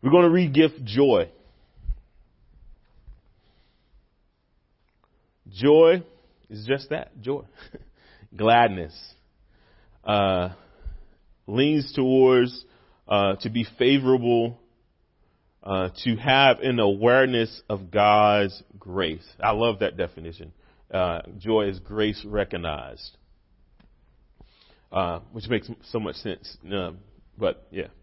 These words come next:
we'll talk about it a little bit. Uh, joy is grace recognized. Luke two ten says, "The angel said to them, 'Do not be afraid, for behold, I bring you the tidings of great joy, which will be to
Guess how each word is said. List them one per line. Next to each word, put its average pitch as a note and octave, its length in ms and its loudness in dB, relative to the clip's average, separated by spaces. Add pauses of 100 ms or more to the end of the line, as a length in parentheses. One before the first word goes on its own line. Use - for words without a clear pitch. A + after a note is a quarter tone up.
(260)
we'll - 120 -20
talk G2 120 -10
about E2 160 -12
it - 0 -
a - 20 -18
little E2 140 -16
bit. D#2+ 180 -20 (760)
Uh, D#2+ 220 -10 (120)
joy A#2 400 -2
is G2 140 -6
grace G#2 600 -6 (240)
recognized. F2 800 -10 (720)
Luke D#3 300 0
two E3 140 -4
ten D3 280 -2
says, C3 220 0
"The A#2 140 -2
angel E3 360 2
said D#3 300 4
to C#3+ 120 2
them, B2+ 360 0 (420)
'Do E3 160 0
not D3+ 280 2
be C#3 100 0
afraid, A2+ 720 -2
for A2+ 120 -4
behold, A#2+ 540 0
I A#2 200 0
bring C3 280 -4
you C3 140 -4
the A#2 140 -4
tidings B2 680 -2 (240)
of G#2 220 -6
great B2 460 0
joy, A2+ 440 2 (360)
which A#2+ 400 -2
will A2+ 180 -4
be B2+ 460 -2 (140)
to A#2 260 -4